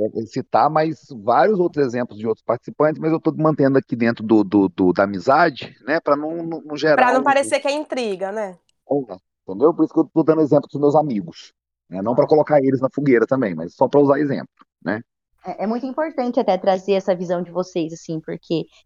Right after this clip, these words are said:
Speaker 3: inclusive, a gente fala várias vezes aqui no podcast de que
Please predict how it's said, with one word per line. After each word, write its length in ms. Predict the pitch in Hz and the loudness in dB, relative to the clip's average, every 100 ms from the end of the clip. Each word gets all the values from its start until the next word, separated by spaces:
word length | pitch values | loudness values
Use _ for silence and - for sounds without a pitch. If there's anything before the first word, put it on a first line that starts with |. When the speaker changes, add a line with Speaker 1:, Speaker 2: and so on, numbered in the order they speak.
| - | -12
Speaker 3:
inclusive, 340 | 185 214 196 | -4 -2 -2
a 40 | 240 | -4
gente 240 | 254 - | -8 -12
fala 220 | - 214 208 | -6 -4 -2
várias 340 | 175 208 285 | -2 -2 -2
vezes 280 | 196 196 190 | -8 -8 -8
aqui 280 | 180 180 175 | -14 -14 -12
no 140 | 170 165 | -12 -10
podcast 580 | - 165 - 160 156 - | -12 -10 -4 -2 -2 -8
de 120 | 165 | -14
que 240 | - - | -12 -10